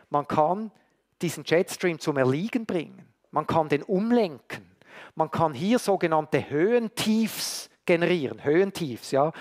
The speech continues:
Es tönt wie ein Widerspruch. Es ist ein Tiefdruckgebiet in der Höhe, weil man eben genau das da macht. Weil man da oben einen tiefen Druck generiert.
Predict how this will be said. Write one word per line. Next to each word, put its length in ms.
Es 80
tönt 220
wie 60
ein 100
Widerspruch. 560
Es 120
ist 80
ein 160
Tiefdruckgebiet 880
in 100
der 140
Höhe, 420
weil 200
man 140
eben 200
genau 280
das 260
da 120
macht. 520
Weil 140
man 160
da 160
oben 500
einen 280
tiefen 360
Druck 320
generiert. 480